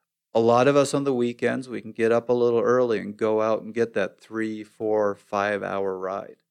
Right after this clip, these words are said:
And you get those three things, it's gonna work out to about seven, eight hours a week, which is pretty manageable.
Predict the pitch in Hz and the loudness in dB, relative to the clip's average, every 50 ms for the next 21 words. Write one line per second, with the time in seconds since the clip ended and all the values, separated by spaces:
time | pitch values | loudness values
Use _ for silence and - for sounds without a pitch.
0 | _ _ _ _ _ _ _ _ _ _ 127 127 131 135 165 175 175 180 170 160 | _ _ _ _ _ _ _ _ _ _ -6 -4 0 2 0 2 4 4 4 4
1 | 160 - - 165 160 160 160 - 151 147 156 170 185 175 - 135 113 - - - | 2 2 2 4 4 4 4 2 2 2 2 0 -2 -6 -6 -6 -8 -6 -4 -2
2 | 131 131 127 127 131 131 127 127 - 131 131 143 143 - - - - 120 110 110 | -2 0 0 2 2 2 2 2 2 0 0 2 0 -2 -4 -8 -4 -2 0 0
3 | 107 104 107 107 110 107 104 - _ _ _ _ _ _ _ _ _ _ - - | 0 0 -2 -2 -2 -2 -4 -6 _ _ _ _ _ _ _ _ _ _ -12 -6
4 | - 110 107 107 117 117 - 120 117 117 117 - - 110 110 110 113 113 127 117 | -2 0 0 0 0 -2 -4 -6 -6 -6 -6 -6 -4 -4 -2 -2 -2 -2 -4 -4
5 | 110 110 104 104 104 - - 104 - - 101 - _ 113 107 110 113 104 110 107 | -4 -4 -4 -6 -6 -8 -10 -12 -12 -12 -16 -12 _ -6 -6 -6 -6 -6 -6 -6
6 | 107 107 107 101 104 104 101 101 107 107 | -8 -8 -10 -10 -8 -4 -4 -4 -4 -4